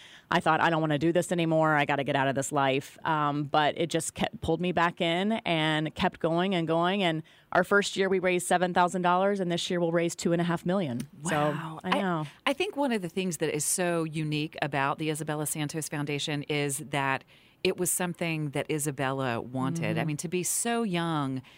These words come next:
Speaker 2: and so aware of everyone else around her, everyone else's needs and thoughts, and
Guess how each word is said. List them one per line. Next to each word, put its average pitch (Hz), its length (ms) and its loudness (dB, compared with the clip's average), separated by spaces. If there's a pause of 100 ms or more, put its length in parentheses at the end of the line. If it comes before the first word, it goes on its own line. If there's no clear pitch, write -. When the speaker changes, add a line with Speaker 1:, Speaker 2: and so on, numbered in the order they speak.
(240)
Speaker 2:
and 165 340 0
so 208 380 0
aware 160 880 -2
of 143 440 -2 (120)
everyone 190 460 -2
else 156 400 -2
around 123 440 -2
her, 76 360 -4
everyone 170 640 -2
else's 143 720 -2
needs 139 540 -4
and 135 220 -4
thoughts, 123 460 -2
and 135 320 -2